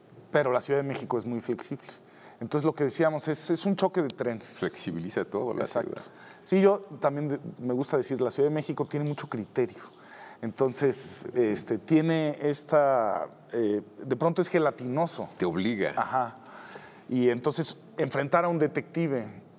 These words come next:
Speaker 1: eh, a estas situaciones, pues, es muy interesante, pero además puede ser gracioso también.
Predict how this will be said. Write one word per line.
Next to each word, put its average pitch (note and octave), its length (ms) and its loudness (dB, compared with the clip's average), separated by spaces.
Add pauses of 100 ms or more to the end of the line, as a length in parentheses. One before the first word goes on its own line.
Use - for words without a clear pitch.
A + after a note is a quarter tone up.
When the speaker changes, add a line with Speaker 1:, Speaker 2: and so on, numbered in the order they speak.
(800)
Speaker 1:
eh, A2+ 440 2
a A#2 200 4
estas D3 260 -2
situaciones, C3 640 -4 (340)
pues, - 360 -4 (240)
es C#3+ 160 2
muy F3+ 120 6
interesante, E3 360 0
pero C#3 140 0
además A#2+ 180 -2
puede C#3 160 0
ser B2+ 160 -2
gracioso B2 460 -2
también. - 340 -18